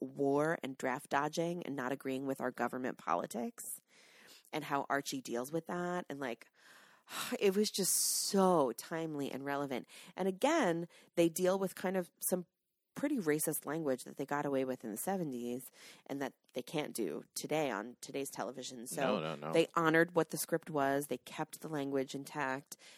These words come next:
Speaker 1: They bleeped the words that, you know, are no longer appropriate to say on television. And, um, and they did it. But God, like, such killer performances.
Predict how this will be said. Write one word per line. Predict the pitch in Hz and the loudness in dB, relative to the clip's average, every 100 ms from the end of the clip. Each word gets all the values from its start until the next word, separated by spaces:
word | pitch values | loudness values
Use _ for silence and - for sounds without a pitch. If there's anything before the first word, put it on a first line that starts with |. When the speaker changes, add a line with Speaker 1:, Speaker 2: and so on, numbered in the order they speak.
| 165 - | -20 -2
Speaker 1:
They | 147 135 113 127 - 139 _ | 2 2 -2 -18 -20 -20 _
bleeped | 160 151 147 - - | 0 2 2 0 -2
the | 147 | 0
words | 131 120 113 135 143 | 0 0 0 -2 -2
that, | - 131 - _ | 0 0 -2 _
you | 151 143 | -4 -4
know, | 113 135 147 _ _ _ _ _ - | -4 -8 -12 _ _ _ _ _ -4
are | 151 | 0
no | 135 135 | 2 2
longer | 135 131 | 0 0
appropriate | 135 - 139 - 127 | -4 -2 -4 -2 -6
to | - | -6
say | - 120 117 156 - - - - _ _ - | -6 -2 -2 -4 -8 -20 -20 -20 _ _ -6
on | 151 | -4
television. | 151 135 131 127 131 151 - | -4 -4 -4 -2 -2 -4 -6
And, | 147 139 135 131 - | -6 -6 -8 -10 -8
um, | 131 127 127 123 123 - _ _ - | -8 -8 -10 -18 -20 -20 _ _ -12
and | 151 | -4
they | 156 | -2
did | 151 175 | 0 2
it. | 151 - | 2 0
But | 160 _ - | -6 _ -6
God, | 202 226 214 | -2 0 0
like, | 156 147 | -2 -4
such | - - 202 - | -4 -4 -6 -6
killer | 208 190 | 0 2
performances. | 165 170 - 139 139 139 - 113 120 135 143 | 2 -2 -2 0 0 -4 -4 -4 -4 -4 -4